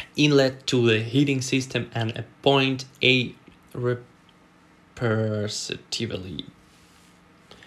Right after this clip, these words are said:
T three, T are the time of the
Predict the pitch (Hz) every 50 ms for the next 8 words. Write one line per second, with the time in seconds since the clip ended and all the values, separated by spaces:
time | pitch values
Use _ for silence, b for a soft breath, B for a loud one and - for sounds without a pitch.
0 | B B B B B B B B B B B _ _ _ _ _ _ _ _ _
1 | _ - - - - _ _ _ _ _ _ _ - - 156 175 180 175 - -
2 | 135 143 143 147 143 - - 143 156 160 156 - - 147 120 120 131 131 135 139
3 | 139 - 123 - 123 123 127 127 120 117 110 104 - - _ _ - - 151 135
4 | 135 139 139 139 139 131 - - - 131 127 127 127 - - - 123 117 113 117
5 | 120 117 117 -